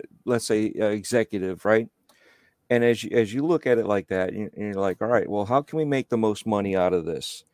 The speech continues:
Right? We put, we put certain games in there, uh, and we keep it fresh, you know, so that way, you know, we're, Xbox and Microsoft are holding our heads to the fire here, and, and, you know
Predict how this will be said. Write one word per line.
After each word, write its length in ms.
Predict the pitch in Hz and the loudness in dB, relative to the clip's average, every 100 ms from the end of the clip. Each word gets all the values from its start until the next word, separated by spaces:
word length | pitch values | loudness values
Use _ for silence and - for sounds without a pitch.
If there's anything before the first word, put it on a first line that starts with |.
| _ _ | _ _
Right? 200 | 98 104 | 0 0
We 100 | 104 | 0
put, 300 | 101 - 123 - | -4 -2 -2 -2
we 120 | 117 | -6
put 240 | - 127 - | -2 -4 -4
certain 380 | - 139 127 131 | -6 -2 -2 0
games 320 | 123 123 107 | 0 0 0
in 140 | 117 110 | -2 0
there, 320 | 107 104 101 _ _ _ _ - | 0 0 -4 _ _ _ _ -4
uh, 340 | 101 98 95 | 0 0 0
and 160 | - 107 | -2 -4
we 120 | 104 | -4
keep 260 | - 131 - | -2 -2 -2
it 80 | - | -10
fresh, 640 | - 107 87 - - - _ _ _ - | 0 2 2 -4 -12 -14 _ _ _ -8
you 100 | 98 | -4
know, 160 | 98 | -4
so 160 | 95 107 | -4 -2
that 240 | 98 107 | 0 2
way, 240 | 85 107 107 | 4 4 4
you 160 | 104 | 0
know, 140 | 107 101 | -2 -2
we're, 160 | 98 92 _ _ _ _ _ _ _ _ - | -4 -8 _ _ _ _ _ _ _ _ 0
Xbox 760 | 120 - 123 117 117 - - - | 0 0 0 0 0 -6 -12 -8
and 160 | 104 | -4
Microsoft 520 | 101 107 117 110 101 | -2 -4 -2 0 0
are 160 | 98 90 | -2 -2
holding 440 | - 110 107 101 - - | -2 -2 -2 -6 -10 -8
our 180 | - 95 | -6 -2
heads 360 | 107 104 - | -2 -2 -6
to 180 | - 107 | -4 -2
the 80 | 92 | -2
fire 400 | - 101 101 87 | 0 0 2 0
here, 320 | 87 82 82 _ _ _ _ _ | -2 -4 -6 _ _ _ _ _
and, 440 | 101 95 92 87 80 | -2 0 0 -4 -6
and, 360 | - 90 82 - | -6 -6 -8 -12
you 140 | - 101 | -8 -4
know 340 | 90 87 80 | -4 -4 -8